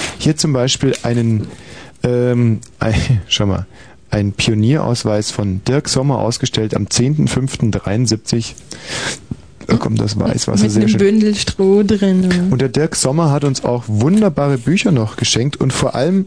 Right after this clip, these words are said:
Speaker 1: mir eine Uhr. Du, was heißt denn M C? Ist das irgendeine Marke?
Speaker 2: Weiß nicht.
Speaker 1: Also diese
Speaker 2: Kenn
Speaker 1: Uhr
Speaker 2: ich
Speaker 1: finde ich
Speaker 2: nicht.
Speaker 1: wirklich,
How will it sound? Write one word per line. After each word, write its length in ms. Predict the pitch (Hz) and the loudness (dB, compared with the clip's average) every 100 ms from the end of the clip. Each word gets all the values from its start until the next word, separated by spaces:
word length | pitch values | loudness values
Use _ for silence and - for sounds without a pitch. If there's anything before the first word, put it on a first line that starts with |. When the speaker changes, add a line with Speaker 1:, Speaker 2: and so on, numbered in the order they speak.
| - | 0
Speaker 1:
mir 340 | 127 160 240 156 | 2 4 4 2
eine 220 | 165 - | 0 2
Uhr. 400 | 180 294 254 95 87 - - - - - - - - - - - - - | 2 4 2 0 -6 -18 -20 -20 -20 -20 -20 -20 -20 -20 -20 -20 -6 -2
Du, 80 | 156 | 0
was 180 | 156 | 2
heißt 260 | 147 185 - | 0 0 0
denn 80 | 170 | 0
M 220 | 120 123 | 0 0
C? 160 | - 120 | 0 0
Ist 180 | 127 | 2
das 80 | 156 | 0
irgendeine 280 | 139 156 143 | 2 2 2
Marke? 420 | 101 107 139 240 - - - - - - - | 2 0 0 -2 -4 -12 -20 -20 -20 -10 -2
Speaker 2:
Weiß 280 | 165 202 202 | 0 0 0
nicht. 240 | 175 - - - | 0 -4 -14 -4
Speaker 1:
Also 160 | 113 110 | 0 4
diese 160 | 117 117 | 4 4
Speaker 2:
Kenn 80 | 190 | 4
Speaker 1:
Uhr 80 | |
Speaker 2:
ich 60 | 202 | 2
Speaker 1:
finde 160 | 117 110 | -2 0
ich 60 | |
Speaker 2:
nicht. 40 | 127 | 0
Speaker 1:
wirklich, 200 | 127 117 | -2 -4